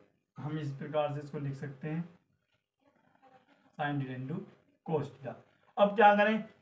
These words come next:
अब आप इसका एक formula आपने फिर पढ़ा होगा छोटी class में ही, ए plus V की power two का formula क्या होता है गाइस? ए स्क्वायर प्लस बी स्क्वायर प्लस टू ए बी। यही तो पढ़ा हुआ आपने।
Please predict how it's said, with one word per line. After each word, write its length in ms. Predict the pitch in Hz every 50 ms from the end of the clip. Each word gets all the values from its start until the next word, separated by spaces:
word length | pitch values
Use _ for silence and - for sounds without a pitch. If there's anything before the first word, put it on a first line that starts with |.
| _ _ -
अब 160 | 240 262 254
आप 240 | 254 240 233 226 -
इसका 600 | 226 - - 240 233 226 233 240 240 - - - -
एक 260 | 202 220 240 233 - -
formula 400 | - 202 214 214 214 214 220 214
आपने 200 | 208 208 208 196
फिर 260 | - - - 202 - -
पढ़ा 240 | - 196 180 180 175
होगा 340 | 170 170 170 170 180 190 214 220 - - - _ _
छोटी 320 | - 175 170 170 170 185
class 320 | 175 - 175 - 165 - 160
में 120 | 170 165 165
ही, 220 | 170 190 220 214 - - _ _ - -
ए 160 | 214 220 247 240 - -
plus 340 | 214 196 190 185 180 160 143
V 300 | 139 139 143 175 185 170
की 120 | 180 180 170
power 280 | - 160 151 156 170 170 165 -
two 100 | - 190
का 140 | 190 190 165 139
formula 400 | 139 139 131 127 127 123 123 120
क्या 140 | - 160
होता 220 | 160 160 165 170 170
है 60 | 170
गाइस? 220 | 175 180 190 190 175 - _ _ _ _ _ _
ए 240 | 180 175 185 196 185
स्क्वायर 400 | - - - 180 170 165 165 160
प्लस 320 | 160 - 165 156 151 143 131 127
बी 260 | 127 151 190 202 185
स्क्वायर 340 | - - - 165 - - 135
प्लस 320 | 139 147 143 139 131 131 - - - _
टू 280 | 165 180 196 208 220 220 - - -
ए 300 | 151 151 170 214 254 269 - - _ _ _ _ _ _ _ _
बी। 240 | - 123 110 113 113 120
यही 200 | 139 165 170 180
तो 80 | - 214
पढ़ा 160 | 202 196 196
हुआ 180 | 202 226 240 233
आपने। 340 | 220 202 180 170 160 143 139